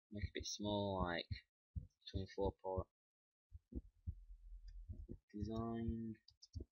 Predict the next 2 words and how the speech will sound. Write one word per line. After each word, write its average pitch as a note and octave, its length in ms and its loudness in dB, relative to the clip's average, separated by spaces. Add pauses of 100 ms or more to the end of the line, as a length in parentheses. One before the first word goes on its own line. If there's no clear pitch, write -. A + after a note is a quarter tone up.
(640)
by F#2+ 480 2 (1200)
Elite F#2 240 0